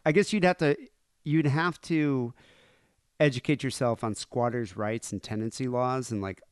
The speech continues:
like, Paris, for example. I don't know what it would be there, but maybe Paris is, like, really lenient squatters' laws. So then you could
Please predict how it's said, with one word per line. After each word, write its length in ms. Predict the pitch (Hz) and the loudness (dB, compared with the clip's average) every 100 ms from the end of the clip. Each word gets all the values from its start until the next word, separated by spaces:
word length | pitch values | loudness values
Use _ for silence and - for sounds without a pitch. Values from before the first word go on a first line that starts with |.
| _ | _
like, 200 | 113 92 | -10 -6
Paris, 440 | - 110 104 113 - | -6 -2 0 -2 -2
for 160 | 123 | -4
example. 280 | 117 123 117 | -2 -2 0
I 60 | 107 | 0
don't 140 | 107 | 0
know 100 | 104 | -2
what 140 | 104 101 | -2 -4
it 140 | 101 | -4
would 140 | 104 | -6
be 120 | 95 117 | -4 -2
there, 340 | 123 127 151 - - - | -2 -2 -4 -12 -20 -4
but 100 | 127 | 2
maybe 260 | 147 160 | 6 6
Paris 520 | - - 147 185 - 123 | 6 4 4 4 0 -4
is, 120 | 104 | -2
like, 120 | 120 | -2
really 240 | 104 127 123 | -2 0 0
lenient 460 | 120 127 131 131 | 0 2 2 2
squatters' 480 | 107 - 127 160 117 | 0 -2 -2 -4 -6
laws. 260 | 101 98 98 | -6 -6 -4
So 100 | 123 | -6
then 200 | 113 123 | -4 -2
you 120 | 127 | -2
could 300 | 139 147 110 | 0 0 -2